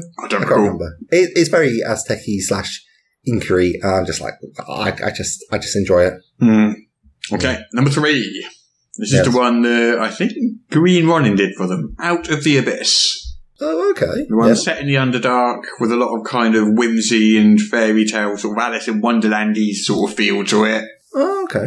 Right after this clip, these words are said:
Speaker 2: Yeah.
Speaker 1: A-,
Speaker 2: I've
Speaker 1: and
Speaker 2: never had a chance to play that one, so, um, or even read it, so, yeah.
Speaker 1: I, I like that one quite a lot.
Speaker 2: Mm.
Speaker 1: I do like that one.
Speaker 2: Wow. Okay, that's really interesting, because I'm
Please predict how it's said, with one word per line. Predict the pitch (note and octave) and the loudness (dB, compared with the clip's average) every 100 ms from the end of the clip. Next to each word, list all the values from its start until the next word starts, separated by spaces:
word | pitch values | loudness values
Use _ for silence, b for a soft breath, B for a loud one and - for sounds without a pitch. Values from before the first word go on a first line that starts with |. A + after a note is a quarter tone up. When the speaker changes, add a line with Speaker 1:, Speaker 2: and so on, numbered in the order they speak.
| - | -6
Speaker 2:
Yeah. | B3 A3 A2 G#2+ | -6 -6 -6 -2
Speaker 1:
A-, | |
Speaker 2:
I've | C#3 | 2
Speaker 1:
and | A2 | 4
Speaker 2:
never | A2 | 2
had | C#3 A#2+ | 0 -2
a | |
chance | - A2 - | 0 0 0
to | |
play | - C3+ | 0 0
that | - | 2
one, | G2+ B2 | 0 -2
so, | - G2 G2 G2 G#2 | 0 2 4 4 4
um, | G#2 - | 2 0
or | G#2 A2+ | 2 2
even | G2+ G2 | 0 -2
read | A#2 - | 0 -2
it, | - - | -6 -2
so, | F#2 | 0
yeah. | F#2+ E3+ D#3+ - C3+ | 0 -4 -10 -4 -2
Speaker 1:
I, | C3+ C3 | 0 0
I | |
like | C3 C3 | 0 -2
that | F#2 | -4
one | G2 G#2 | -6 -6
quite | A2 G#2 | -4 -2
a | |
lot. | G#2 F#2+ - | -2 -4 -2
Speaker 2:
Mm. | D3+ F3 B2+ C#3 A2 E2 _ _ _ - A2 | 0 0 -4 -4 -8 -12 _ _ _ -8 -4
Speaker 1:
I | |
do | G#2 | 0
like | G2+ F#2+ | 0 0
that | |
one. | F#2+ | -2
Speaker 2:
Wow. | E3 - E2+ - _ _ _ - | -2 -4 -10 -16 _ _ _ -6
Okay, | - - | -4 0
that's | A#2+ - - | -2 -2 -8
really | G2 C4+ B3+ - | -2 0 2 0
interesting, | - - G#2 - D#2 E2+ F2+ - | -2 -2 -2 -4 -6 -4 -6 -8
because | - G#2 - - | -4 -2 -2 -2
I'm | A#2+ C3+ C#3+ C3 B2+ A#2+ A#2 | 0 2 2 4 2 2 -2